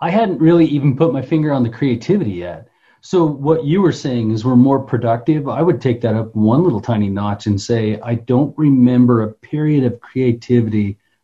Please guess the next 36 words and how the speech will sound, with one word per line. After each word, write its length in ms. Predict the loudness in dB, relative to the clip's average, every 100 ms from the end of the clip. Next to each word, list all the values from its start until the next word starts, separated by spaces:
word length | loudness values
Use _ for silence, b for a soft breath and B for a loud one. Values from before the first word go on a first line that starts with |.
| -4
that 160 | -2
I've 200 | 0 -2
had. 360 | -4 -4 -4 -4
I've 220 | -4 -2
gotten 560 | -2 -2 2 2 2 -2 B B -8
more 340 | -4 0 0 -2
stuff 240 | -8 -8
done 240 | -4 -4 -2
for 100 | -4
sure, 400 | -2 0 0 -6 b b
but 100 | -6
I've 80 | 0
also 180 | 0 0
done 300 | -4 0 -2
some 180 | 0 -2
creative 500 | 0 0 0 -2 -6
things. 360 | -14 -14 -10
I 80 | -8
started 340 | -4 -2 -2 -2
the 80 |
Zoom 380 | -4 2 4 4
workouts 520 | 4 0 -2 -6 -4
online 640 | -2 0 0 2 2 0 -2 b b -4
at 260 | -2 -2 0
eight 260 | 0 2
A 80 | 2
M, 380 | 2 2 0 -4 _ _ _ -2
and 440 | 0 2 0 -2 -6 _ -18 -18 _ _ _
I've 160 | -8 0
been 240 | 2 0
thinking 340 | 0 -2 0 -2
about 300 | -2 -2 2
doing 260 | 4 4
that 420 | 2 0 -4 -6
for 460 | _ -2 2 2 -2 _
years. 680 | -8 -2 2 0 -2 -12 -20